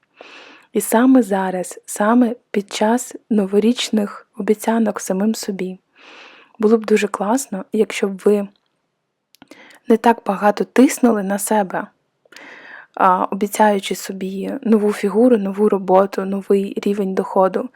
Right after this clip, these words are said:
а навпаки підтримали себе, бо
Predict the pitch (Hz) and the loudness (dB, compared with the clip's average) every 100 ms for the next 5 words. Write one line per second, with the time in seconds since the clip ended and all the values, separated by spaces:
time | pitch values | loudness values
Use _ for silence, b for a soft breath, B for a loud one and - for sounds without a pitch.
0 | B B B B B 214 214 - 208 - | B B B B B 0 -2 -2 -6 0
1 | 254 - - - 233 240 202 180 - 196 | 0 0 -8 4 4 6 2 -2 -6 -8
2 | 185 190 - 208 190 220 214 - | -8 -8 -10 -8 4 6 6 4